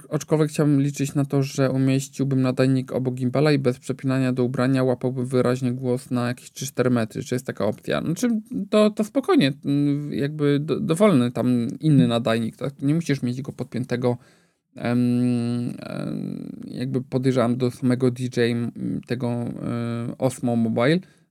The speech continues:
E, wystarczy po prostu podpiąć do dowolnego telefonu, tylko podejrzewam, że tam już U S B C będziesz miał zajęte chyba, tak? No, będziesz miał podłączony, powiedzmy, ten Osmo Mobile do śledzenia, tak? Myślę, że to tak działa. E, więc, e, możliwe, że po prostu jest albo potrzebna jakaś przejściówka, żeby mieć dwa U S B C i można to pewno taniej kupić niż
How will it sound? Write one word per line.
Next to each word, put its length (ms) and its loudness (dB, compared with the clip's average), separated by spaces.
E, 200 2
wystarczy 360 -4
po 60 -18
prostu 220 -6
podpiąć 360 -4
do 120 0
dowolnego 440 0
telefonu, 540 -2
tylko 180 -6
podejrzewam, 520 0
że 80 -4
tam 160 2
już 140 2
U 120 4
S 80 4
B 140 2
C 180 0
będziesz 240 -2
miał 140 -2
zajęte 320 0
chyba, 280 -4
tak? 240 -4
No, 100 -2
będziesz 340 -8
miał 120 -4
podłączony, 520 -4
powiedzmy, 520 -6
ten 140 -10
Osmo 300 0
Mobile 400 2
do 300 2
śledzenia, 640 0
tak? 280 -12
Myślę, 460 -6
że 100 -10
to 120 -18
tak 160 -4
działa. 280 -2
E, 200 -4
więc, 500 -4
e, 80 2
możliwe, 640 4
że 140 2
po 60 -14
prostu 360 -4
jest 160 2
albo 240 2
potrzebna 380 -2
jakaś 180 -8
przejściówka, 440 -8
żeby 160 -2
mieć 180 -6
dwa 180 0
U 120 2
S 120 -2
B 160 -2
C 320 2
i 40 0
można 260 0
to 140 -2
pewno 260 0
taniej 300 2
kupić 340 -12
niż 260 -4